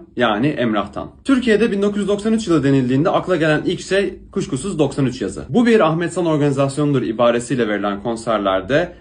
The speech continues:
Elton John, Madonna, Metallica, Scorpions, Guns N' Roses gibi isimler İnönü Stadı'nı ateşe vermişti.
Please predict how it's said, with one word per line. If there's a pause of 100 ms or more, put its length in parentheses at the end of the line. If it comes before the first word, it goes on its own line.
(140)
Elton
John, (240)
Madonna,
Metallica,
Scorpions,
Guns
N'
Roses
gibi
isimler
İnönü
Stadı'nı (160)
ateşe
vermişti.